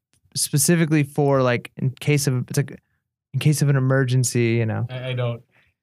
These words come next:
Speaker 2: I don't know.
Speaker 1: But anyways, that's kind of what it is, right? It's like the, the when things are bad, I still have work to do.
Speaker 2: I agree. I, and I'm not saying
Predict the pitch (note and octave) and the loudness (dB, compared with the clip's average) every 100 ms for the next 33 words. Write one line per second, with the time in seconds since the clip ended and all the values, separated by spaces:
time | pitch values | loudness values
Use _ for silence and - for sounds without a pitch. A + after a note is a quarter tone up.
0 | _ - B2+ B2+ B2 A#2 G#2+ G#2 - - | _ -12 -6 -4 -4 -4 -4 -10 -18 -20
1 | _ _ _ F3+ G3+ F#3+ D3 C#3+ G#3 - | _ _ _ 0 2 4 2 2 2 2
2 | G#3+ G3 G3 F3+ D3+ A2+ C3 C3+ - C3 | 2 4 2 4 2 2 0 2 0 -2
3 | - B2+ A#2 A2+ - _ _ C3+ A#2+ C3 | 0 0 2 0 -4 _ _ -2 0 2
4 | D3 D#3 D#3+ D#3+ D3 D3 C3 D#3 C#3 A#2+ | 2 2 2 2 2 0 0 0 2 0
5 | - B2 B2 C3+ B2 A#2 A#2+ A2 - A#2 | 0 -4 -2 0 0 0 0 -2 -4 -2
6 | G#2 G#2 - _ _ _ A#3 C4 D3 C3 | -2 -4 -10 _ _ _ -2 0 0 -2
7 | D#3 A#3+ G#3+ G#3+ A3 A3 G3 G3 F#3 D#3 | -2 -2 0 0 0 -2 -2 -2 -2 -2
8 | B2+ D3+ - | -4 -6 -8